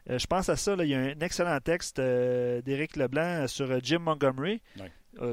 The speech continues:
Speaker 1: tout le monde se souvient de lui, euh, à l'époque où il avait été échangé contre Carbonneau.
Speaker 2: Ouais.
Speaker 1: Il y a des, un court-métrage qui va rouler, euh, sur Jim Montgomery. Euh, manquez pas ça dans les entractes du Canadien, première entracte, deuxième entracte,
Speaker 2: J'aime
Speaker 1: c'est
Speaker 2: ça.
Speaker 1: excellent.
Speaker 2: J'aime ça, les
Speaker 1: C'est
Speaker 2: courts-métrages.
Speaker 1: excellent.
Speaker 2: J'aime
Speaker 1: Ouais,
Speaker 2: ça.
Speaker 1: c'est
Speaker 2: Mais
Speaker 1: très
Speaker 2: pas,
Speaker 1: bon.
Speaker 2: c'était Racicot l'autre fois ?
Speaker 1: C'était André Red Light Racicot.
Speaker 2: Ouais,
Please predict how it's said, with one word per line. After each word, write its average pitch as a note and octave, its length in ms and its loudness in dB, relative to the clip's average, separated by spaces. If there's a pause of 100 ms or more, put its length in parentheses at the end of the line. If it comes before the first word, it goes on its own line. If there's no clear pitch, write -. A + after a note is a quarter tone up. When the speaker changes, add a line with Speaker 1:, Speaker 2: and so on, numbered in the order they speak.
Speaker 1:
tout B2+ 80 -8
le B2+ 60 -6
monde C#3+ 140 -2
se C#3+ 80 0
souvient C#3 260 -4
de C3 80 -6
lui, D#3 340 0
euh, A#2+ 680 0
à - 20 -4
l'époque A#2+ 320 -2
où C3+ 60 -4
il B2+ 40 0
avait A#2+ 140 -2
été B2+ 140 -4
échangé B2+ 280 -4
contre B2+ 220 -10
Carbonneau. B2 500 -2 (220)
Speaker 2:
Ouais. E2+ 80 -16 (100)
Speaker 1:
Il B2+ 60 -4
y - 20 0
a A#2 40 -4
des, B2+ 320 2
un B2 180 -2
court-métrage D3+ 640 0
qui - 80 -12
va C3 80 -2
rouler, C3 480 0
euh, B2 180 2
sur F3+ 280 -2
Jim D3+ 180 0
Montgomery. C3+ 640 -2 (380)
Euh, B2 100 -8
manquez B2 240 -2
pas C#3 100 0
ça D#3+ 300 2
dans B2+ 140 2
les B2+ 180 0
entractes C3+ 300 -2
du - 40 -8
Canadien, B2+ 380 -4
première C3 260 -4
entracte, C3 280 -2
deuxième B2+ 240 -2
entracte, D3 260 -4
Speaker 2:
J'aime - 80 -8
Speaker 1:
c'est C#3 60 0
Speaker 2:
ça. E3+ 160 4
Speaker 1:
excellent. B2 440 0
Speaker 2:
J'aime A2 160 -10
ça, D#3+ 140 -4
les C3+ 80 -2
Speaker 1:
C'est C#3 80 -4
Speaker 2:
courts-métrages. B2 400 0
Speaker 1:
excellent. A#2+ 180 -6 (160)
Speaker 2:
J'aime G#2+ 140 -2
Speaker 1:
Ouais, F#3 80 4
Speaker 2:
ça. C#3+ 160 -10
Speaker 1:
c'est A2+ 80 -14
Speaker 2:
Mais G#2+ 60 -6
Speaker 1:
très D#3+ 180 0
Speaker 2:
pas, D3+ 80 4
Speaker 1:
bon. C#3+ 100 2
Speaker 2:
c'était A#2+ 240 0
Racicot B2 380 -4
l'autre D3+ 160 -10
fois ? - 100 -14
Speaker 1:
C'était C3 200 -2
André C3 320 2
Red D3 260 4
Light D3+ 320 6
Racicot. C#3+ 460 -4
Speaker 2:
Ouais, A#2 120 -6